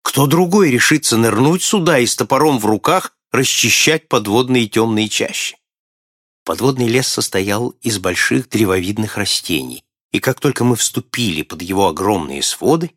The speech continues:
меня поразило странное расположение ветвей,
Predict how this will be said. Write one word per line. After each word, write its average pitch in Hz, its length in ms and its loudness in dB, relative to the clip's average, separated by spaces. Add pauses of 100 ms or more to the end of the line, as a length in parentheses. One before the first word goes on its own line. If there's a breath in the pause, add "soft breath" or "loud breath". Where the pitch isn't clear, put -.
(680)
меня 107 260 -2
поразило 101 460 0
странное 143 600 0
расположение 139 800 0
ветвей, 135 640 0